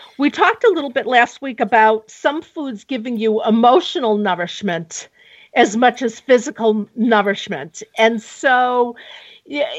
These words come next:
you know, the rice with the, with the stew or the bread with the sauce or whatever, a lot of that is habit, but I think a lot of it is emotional nourishment. Like, did you find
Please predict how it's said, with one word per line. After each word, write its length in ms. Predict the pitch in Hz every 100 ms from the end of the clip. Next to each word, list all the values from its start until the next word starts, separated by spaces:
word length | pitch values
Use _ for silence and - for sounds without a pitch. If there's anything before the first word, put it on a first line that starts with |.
| 175
you 180 | 285 277
know, 120 | 277
the 120 | 240
rice 600 | 254 233 277 302 392 - -
with 200 | 277 -
the, 440 | 269 254 247 240
with 300 | 233 233 233
the 380 | - 240 233 226
stew 640 | 214 - - - 330 277
or 260 | 262 240 220
the 160 | 196 202
bread 440 | 226 247 254 220
with 180 | 233 226
the 100 | 220
sauce 520 | - 233 226 226 220
or 60 | 226
whatever, 360 | 226 233 226
a 80 | 220
lot 340 | 226 233 254 440
of 100 | 381
that 180 | 269 254
is 140 | 233
habit, 760 | - 240 254 294 311 208 180 - - - - -
but 100 | -
I 100 | 277
think 260 | 285 381 494 622
a 40 | 403
lot 180 | 254 262
of 140 | 247
it 140 | 247
is 200 | 233 233 220
emotional 680 | 208 214 240 - - 269 233
nourishment. 720 | 196 165 180 - 190 160 -
Like, 260 | 269 240 -
did 220 | 269 220
you 180 | 339 453
find 720 | - 359 294 285 285 285 262